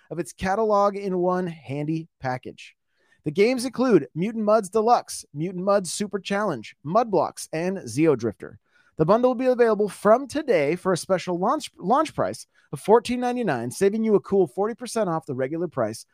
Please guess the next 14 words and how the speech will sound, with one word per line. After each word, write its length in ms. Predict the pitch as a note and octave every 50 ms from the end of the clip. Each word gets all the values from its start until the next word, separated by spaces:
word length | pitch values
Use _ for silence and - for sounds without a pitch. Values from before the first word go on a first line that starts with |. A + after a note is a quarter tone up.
| _ _ -
of 100 | - B2
twenty-four 580 | - - - C3 B2 C3+ B2 - A2+ A2 A2 A2
ninety-nine. 580 | G#2+ F#2+ G2 G2 G2 G2+ F#2+ F#2 E2 C2 B1 _ _ _ _ _ - - -
At 120 | D#3+ -
the 80 | - F3+
moment, 440 | F#3+ A3 B3+ D#4 D4+ - - - - _ _ _
the 80 | - D#3
bundle 340 | C#3 C3+ F#3 A3 A3 A3+ G#3+
is 100 | F#3 C#3
only 220 | F#3 G3+ G#3 G#3
available 320 | F#3+ G3+ G#3 G#3+ F#3+ F#3+ F3+
in 80 | E3
North 240 | D#3+ E3 E3 D#3+ -
America, 440 | D3+ D#3+ E3+ E3 B2+ - A2+ F2